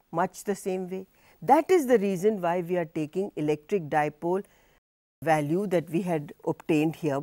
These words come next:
mathematically to give us the value for magnetic, uh, field value, and you can write then half of this value will have just this.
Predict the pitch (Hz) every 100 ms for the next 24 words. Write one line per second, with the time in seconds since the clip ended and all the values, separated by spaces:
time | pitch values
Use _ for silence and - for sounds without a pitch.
0 | 202 170 131 - 180 - 160 - 120 156
1 | 320 _ _ _ _ _ 262 220 311 359
2 | 349 302 233 208 226 262 - 269 233 208
3 | 214 208 247 240 254 240 - 196 175 165
4 | 160 - 233 240 196 143 156 147 123 143
5 | 311 - _ _ _ _ _ _ _ _
6 | _ _ - 220 311 - _ - 220 269
7 | - 381 302 254 254 208 208 240 - _
8 | _ - 226 311 381 320 233 240 233 202
9 | 196 226 214 196 180 175 175 180 - -
10 | _ - 165 220 220 - - _ _ -
11 | 143 160 190 - -